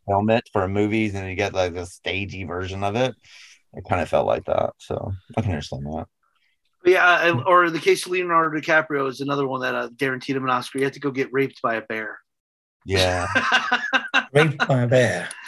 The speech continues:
Speaker 2: Everybody knew he was gonna win that year. I, to the point where I, I was working in a sports bar, and they put it, they put on the Oscars and turned on the sound because, like, it's Leo's night. Everyone was excited, and it, it, it happened. That would have been another one of those years where if,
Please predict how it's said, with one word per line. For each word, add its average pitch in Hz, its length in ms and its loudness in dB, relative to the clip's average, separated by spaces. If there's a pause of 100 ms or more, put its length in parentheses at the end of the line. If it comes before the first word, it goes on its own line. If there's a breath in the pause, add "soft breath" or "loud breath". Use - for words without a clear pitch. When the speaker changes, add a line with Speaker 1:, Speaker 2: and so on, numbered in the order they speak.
(180)
Speaker 2:
Everybody 254 520 4
knew 247 220 8
he 233 100 2
was 226 100 4
gonna 202 200 6
win 202 180 6
that 170 220 2
year. 156 200 0 (280 loud breath)
I, 202 160 4 (440 loud breath)
to 233 120 0
the 226 100 6
point 240 300 2
where 214 100 6
I, 202 160 6 (120)
I - 20 6
was 185 180 4
working 202 300 0
in 202 80 -2
a 190 40 -2
sports - 480 2
bar, 160 260 2
and 165 140 -4
they 160 100 -2
put 190 240 2
it, 190 180 4
they 175 160 4
put 190 240 4
on 196 120 6
the 175 100 0
Oscars 160 500 2
and 165 120 -12
turned 175 200 0
on 165 120 4
the 156 80 -2
sound 170 320 2
because, 147 160 -6
like, 156 140 -2 (600 loud breath)
it's - 100 -10
Leo's 196 400 6
night. 190 340 2 (300)
Everyone 175 320 4
was 156 120 0
excited, 156 480 2
and 139 200 -6
it, 143 180 -8
it, 151 180 0
it 156 140 4
happened. 147 460 0 (400 soft breath)
That 170 100 6
would 190 80 6
have 175 60 2
been 165 80 2
another 156 200 4
one 151 140 2
of 135 60 -2
those 127 180 -2
years 131 180 -2
where 131 100 -4
if, 120 100 -8